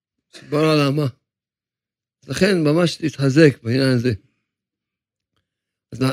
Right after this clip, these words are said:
אז זה הגדולה. מה הגדולה שלך? אם לא היה לך יצר הרע, אז מה הגדולה שתלכי בצניעות? יש לך יצר הרע שבוער בך, מפתה אותך, לעשות ככה, לעשות ככה. זה הגדולה.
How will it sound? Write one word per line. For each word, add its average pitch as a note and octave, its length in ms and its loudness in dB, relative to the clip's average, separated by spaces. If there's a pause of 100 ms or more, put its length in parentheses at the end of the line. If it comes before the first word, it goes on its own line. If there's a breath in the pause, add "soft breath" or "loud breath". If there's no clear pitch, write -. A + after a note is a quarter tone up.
(300)
אז C3+ 100 -4
זה A3+ 100 6
הגדולה. D#3 460 6 (1080)
מה E3+ 160 4
הגדולה D#3 380 6
שלך? C3+ 480 -2 (680)
אם B2 80 -2
לא D3+ 100 6
היה E3+ 200 8
לך D3+ 120 2
יצר D3 220 2
הרע, D3 200 4
אז C3 100 0
מה D3+ 100 4
הגדולה D3+ 300 6
שתלכי D3 360 -2
בצניעות? D3+ 640 -2 (1600)
יש A#2+ 200 -6
לך B2+ 160 -4 (100)
יצר C3 200 -4
הרע C3 340 2
שבוער C3 540 2
בך, B2+ 380 -2 (880)
מפתה B2 200 2
אותך, C3+ 600 2
לעשות A2+ 320 -8
ככה, C#3 460 0
לעשות A#2 300 -8
ככה. D3 360 -4 (1080)
זה D#4 160 -4
הגדולה. D#4+ 380 0